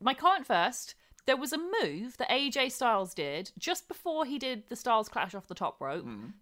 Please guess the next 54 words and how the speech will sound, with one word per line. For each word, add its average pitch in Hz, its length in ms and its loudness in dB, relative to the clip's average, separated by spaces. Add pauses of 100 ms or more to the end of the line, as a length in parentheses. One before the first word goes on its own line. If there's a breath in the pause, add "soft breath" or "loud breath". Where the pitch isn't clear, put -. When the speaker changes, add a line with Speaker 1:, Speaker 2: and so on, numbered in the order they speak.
Speaker 1:
that - 220 -6
you 185 560 -6
loved 175 500 -2
and 170 140 -6
were 175 100 -4
very 285 300 -4
impressed - 600 -12
by. 131 340 -8 (260 loud breath)
Speaker 2:
Oh, 185 60 -4
Speaker 1:
And 202 160 2
Speaker 2:
yeah. - 100 -2
Speaker 1:
I 240 140 8
missed 285 400 -4
it, 170 120 2
and 202 120 -4
then 180 100 -4
you 208 140 -4
went, 220 300 -4 (140)
well, 214 160 6
I 302 60 4
didn't 208 100 -4
miss 220 240 2
it, 165 160 0
I 180 140 2
saw 214 280 0
it, 120 100 -2
didn't 175 180 -8
understand 170 360 -2
really 165 120 -4
what 156 140 -4
happened. 143 360 -10
I - 40 -12
mean, 165 160 -8
you 196 180 -2
rewound 180 560 2
and 147 180 -12
showed 185 200 -2
it - 40 -14
to 175 60 -10
me 160 80 -4
again, 151 260 2
and - 80 -8
I 156 80 -4
still 185 280 -6
couldn't 160 160 -6
understand 156 340 -4
why 147 160 -2
it - 20 -2
was 147 120 -6
impressive. 151 560 -10
Speaker 2:
He 202 380 0
Speaker 1:
What 196 100 -4
happened? 131 400 -8 (200)
Speaker 2:
springboarded 196 1200 2